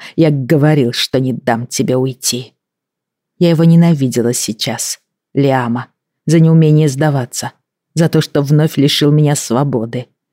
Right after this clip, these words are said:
за то, что провёл через ад и вернул в тюрьму. На каталку её. Белые лампы под потолком, бесконечный ряд ламп. Наверное, здесь были катакомбы и коридор длиной в километр.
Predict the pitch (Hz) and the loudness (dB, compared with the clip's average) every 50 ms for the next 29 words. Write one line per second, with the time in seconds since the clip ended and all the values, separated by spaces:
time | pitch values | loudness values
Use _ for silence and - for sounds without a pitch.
0 | _ - - - - 156 160 156 - 156 - - 156 - - _ - 139 143 143 | _ -20 -20 -6 -2 -2 0 0 0 0 0 0 -4 -6 -6 _ -4 -2 0 2
1 | 147 143 139 139 - - 135 127 135 131 127 127 135 127 131 - - - _ _ | 2 0 0 -2 -2 -4 -2 0 0 -2 -2 -4 -4 -6 -6 -10 -16 -20 _ _
2 | _ _ _ - 156 131 147 139 127 139 135 139 - - - - 151 139 139 135 | _ _ _ -2 0 2 2 2 2 0 0 -2 -4 -6 -4 -4 -2 -2 -2 -2
3 | 127 120 120 117 - _ _ _ _ _ _ _ _ _ _ _ _ _ _ _ | -4 -4 -6 -8 -12 _ _ _ _ _ _ _ _ _ _ _ _ _ _ _
4 | _ 143 143 - 147 139 - - 117 - - 123 120 123 123 120 120 120 110 - | _ -6 -4 -4 -6 -6 -8 -10 -12 -12 -14 -16 -16 -16 -14 -12 -12 -12 -14 -14
5 | _ _ _ _ _ _ _ _ _ _ _ _ _ _ _ _ _ _ _ _ | _ _ _ _ _ _ _ _ _ _ _ _ _ _ _ _ _ _ _ _
6 | _ - 165 165 160 160 160 160 165 156 139 - 131 - - - - - - - | _ -2 0 2 2 4 4 4 4 2 0 -2 -6 -8 -8 -10 -12 -14 -10 -8
7 | 127 131 135 - - 127 131 131 123 - _ _ _ _ _ _ _ _ _ _ | -6 -6 -6 -6 -6 -6 -6 -6 -8 -12 _ _ _ _ _ _ _ _ _ _
8 | _ 160 151 - - 156 147 147 143 - - - 143 139 135 135 - 123 120 123 | _ -2 -2 0 0 2 2 2 2 0 -2 -2 0 0 -2 -2 -2 -4 -4 -4
9 | 127 127 - - _ _ _ _ _ _ _ _ _ - 156 143 151 143 139 143 | -8 -10 -14 -20 _ _ _ _ _ _ _ _ _ 0 2 2 2 2 2 2
10 | 139 139 139 139 139 123 139 135 135 135 - - 147 117 - 120 127 - - 143 | 2 2 2 0 2 2 2 0 0 0 -2 -4 -6 -4 -4 -6 -6 -4 -2 0
11 | 151 151 151 135 131 127 - _ _ _ _ _ _ _ 156 - - 165 139 135 | 0 0 0 -2 -6 -10 -14 _ _ _ _ _ _ _ -6 -2 0 0 2 2
12 | 127 127 139 143 135 120 147 147 143 143 139 143 - - - 143 135 135 139 139 | 2 0 0 0 0 0 2 2 2 2 2 0 -2 -4 -4 -2 -2 0 0 0
13 | 139 135 139 _ - 127 127 - | -2 -2 -4 _ -10 -12 -12 -14